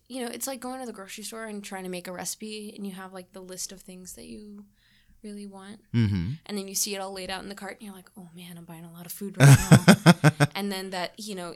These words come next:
Speaker 1: easy Alton Brown five ingredient recipe ends up
Speaker 2: Mm-hmm.
Speaker 1: being a ton of food, and
Speaker 2: Yeah.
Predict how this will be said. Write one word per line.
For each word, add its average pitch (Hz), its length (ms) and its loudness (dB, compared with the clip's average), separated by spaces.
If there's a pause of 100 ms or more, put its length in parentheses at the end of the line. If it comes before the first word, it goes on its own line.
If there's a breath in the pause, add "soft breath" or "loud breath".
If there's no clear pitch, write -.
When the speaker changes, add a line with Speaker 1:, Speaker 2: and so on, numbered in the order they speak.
Speaker 1:
easy 196 560 -10
Alton 196 280 -14
Brown 180 360 -12
five 175 260 -8
ingredient 180 480 -14
recipe 190 360 -8
ends 113 340 4
up 95 60 0
Speaker 2:
Mm-hmm. 92 80 0
Speaker 1:
being 113 240 -6
a - 20 -12
ton 226 320 -4
of 208 100 -6
food, 214 440 -8
and 98 80 2
Speaker 2:
Yeah. 76 320 2